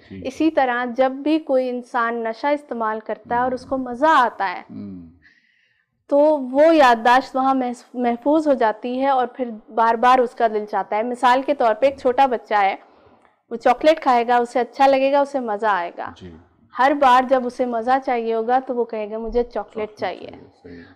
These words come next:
Speaker 2: तो जब नशे का मरीज नशा इस्तेमाल कर रहा होता है,
Speaker 1: हम्म।
Speaker 2: उसका बार बार दिल चाह रहा होता है, तो इसका मतलब है उसको तलब हो रही है, उसको क्रेविंग्स हो रही
Speaker 1: ठीक
Speaker 2: हैं।
Speaker 1: है।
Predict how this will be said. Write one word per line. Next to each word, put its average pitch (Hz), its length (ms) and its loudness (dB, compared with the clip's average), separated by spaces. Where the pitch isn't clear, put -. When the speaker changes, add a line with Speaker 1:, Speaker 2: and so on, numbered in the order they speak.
Speaker 2:
तो 240 80 0
जब 240 200 0
नशे 233 300 0
का 294 140 0
मरीज 262 400 -2
नशा 233 240 -2
इस्तेमाल 240 460 -4
कर 226 220 -4
रहा 247 140 0
होता 220 220 -2
है, 220 60 -2
Speaker 1:
हम्म। 220 100 -8
Speaker 2:
उसका 226 140 -8
बार 214 240 0
बार 262 180 2
दिल 254 220 0
चाह 226 220 0
रहा 220 120 0
होता 220 240 -2
है, 254 80 -2
तो 262 120 -6
इसका 240 220 -10
मतलब 233 320 -6
है 277 60 2
उसको 277 220 0
तलब 269 380 2
हो 247 120 0
रही 233 140 -2
है, 262 60 2
उसको 269 200 -4
क्रेविंग्स 220 600 -4
हो 190 100 -8
रही 190 140 -10
Speaker 1:
ठीक 185 80 -8
Speaker 2:
हैं। 165 140 -12
Speaker 1:
है। - 280 -20